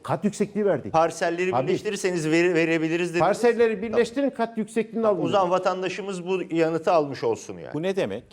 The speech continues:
Speaker 1: <laughs>
Speaker 3: Siz
Speaker 1: Tamam.
Speaker 3: demin hak sahipleri tapularına konu-,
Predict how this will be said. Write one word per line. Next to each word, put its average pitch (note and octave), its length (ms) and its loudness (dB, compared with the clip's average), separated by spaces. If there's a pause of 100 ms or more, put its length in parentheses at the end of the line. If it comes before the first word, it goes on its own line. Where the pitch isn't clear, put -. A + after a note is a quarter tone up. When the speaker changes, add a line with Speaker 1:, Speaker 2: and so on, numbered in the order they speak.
(440)
Speaker 1:
<laughs> - 80 -20 (200)
Speaker 3:
Siz - 120 -16
Speaker 1:
Tamam. F3 340 2
Speaker 3:
demin D#3+ 140 -6 (120)
hak D#3 200 0
sahipleri D3+ 760 -4
tapularına D3+ 520 -4
konu-, D3+ 260 -10